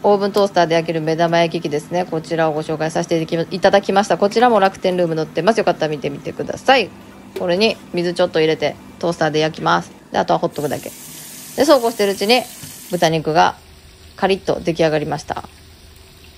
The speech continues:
そして、キムチ、こちらもね、ある程度柔らかくなったんで、器に移します。で、私結構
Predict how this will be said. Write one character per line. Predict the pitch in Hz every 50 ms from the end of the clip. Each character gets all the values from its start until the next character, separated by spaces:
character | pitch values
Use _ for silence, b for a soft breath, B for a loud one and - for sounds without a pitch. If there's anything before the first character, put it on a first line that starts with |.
| - - - - - - - -
そ | 165
し | 170
て、 | - - 202 240 370 - - - - - - - - - - - -
キ | - 226
ム | 220 214 190
チ、 | - - - -
こ | - 185 175
ち | 180 180
ら | 180 175
も | 170 160
ね、 | 160 160 160 165 - - -
あ | - 196
る | 208
程 | 214 220 220
度 | 185
柔 | 180 180 185
ら | 185
か | 175 185 180
く | 180 160
な | 156 151
っ | 151
た | - 165 160
ん | 151 160
で、 | 185 196 - - - - - -
器 | 185 175 - 170 175 170 170
に | 175 180 - -
移 | 170 160 - 165
し | - 139
ま | - - - - -
す。 | - - - - - - - _ - - - _ _ _ - -
で、 | - 285 294
私 | 220 190 214 214 247 - 240
結 | 285 294 277
構 | 240 214 185